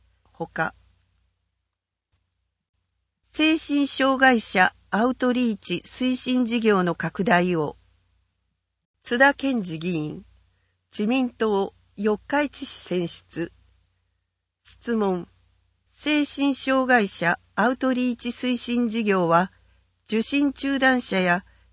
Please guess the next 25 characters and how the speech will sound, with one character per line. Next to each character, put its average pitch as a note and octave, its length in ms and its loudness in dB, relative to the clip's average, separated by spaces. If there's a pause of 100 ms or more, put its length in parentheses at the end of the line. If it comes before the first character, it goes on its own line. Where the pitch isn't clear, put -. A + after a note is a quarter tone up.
(100)
自 C4+ 300 -2
ら G3+ 260 2
の G3 120 0
意 G3+ 60 0 (100)
思 F#3+ 80 -6
で F#3+ 120 2
は F3 220 2 (280)
受 A3 160 -4
診 C#4 320 -2
が B3+ 140 0
困 C4 320 -2
難 F#3 240 0
な F3 180 -2 (300)
精 C#4 320 0
神 C#4 280 -2
障 C4 300 0
害 B3+ 200 4
者 B3 200 -2
等 B3+ 260 0
に F#3+ 140 -2
対 G3+ 240 0
し - 160 -10
て、 E3 240 -4 (640)
保 A3 120 0
健、 B3+ 400 2